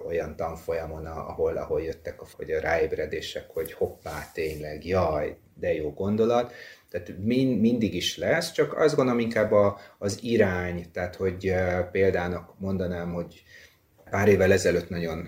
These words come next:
foglalkoztatott a hipnoterápia. El is mentem egy alapképzésre, de képes voltam felmérni azt, hogy,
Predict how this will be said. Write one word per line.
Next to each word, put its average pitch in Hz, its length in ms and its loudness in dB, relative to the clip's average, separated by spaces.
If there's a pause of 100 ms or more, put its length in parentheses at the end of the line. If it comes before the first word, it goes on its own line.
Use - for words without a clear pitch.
(160)
foglalkoztatott 87 880 -4
a 76 40 -2
hipnoterápia. 69 1200 -8 (400)
El 113 160 0
is 113 180 2
mentem 113 500 2
egy 90 200 -2
alapképzésre, 139 1400 0 (180)
de 135 600 4
képes 147 320 0
voltam 120 320 4
felmérni 101 680 4
azt, 120 280 -2
hogy, 101 260 2